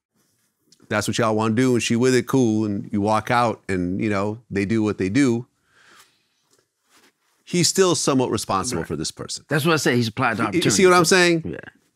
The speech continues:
Speaker 1: It's not like he was totally,
Speaker 2: Innocent.
Speaker 1: like, totally innocent. You know what I mean? Depending on how you look at it, it's like, look, this person's here for you. You know, and a lot of girls are cool with that.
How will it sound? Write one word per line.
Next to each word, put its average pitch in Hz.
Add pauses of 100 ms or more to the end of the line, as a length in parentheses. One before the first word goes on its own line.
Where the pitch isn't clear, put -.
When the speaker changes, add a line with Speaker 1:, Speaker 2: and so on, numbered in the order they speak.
(220)
Speaker 1:
It's 156
not 175
like 147
he 151
was 131
totally, 123
Speaker 2:
Innocent. 120
Speaker 1:
like, 110
totally 143
innocent. 131 (360)
You 120
know 127
what 127
I 127
mean? 127 (160)
Depending 139
on 139
how 131
you 131
look 160
at 131
it, 120
it's 117
like, 117
look, 123
this 123
person's 127
here 120
for -
you. 143 (2250)
You 175
know, 156
and 190
a 175
lot 240
of 302
girls 302
are 320
cool 415
with 254
that. 104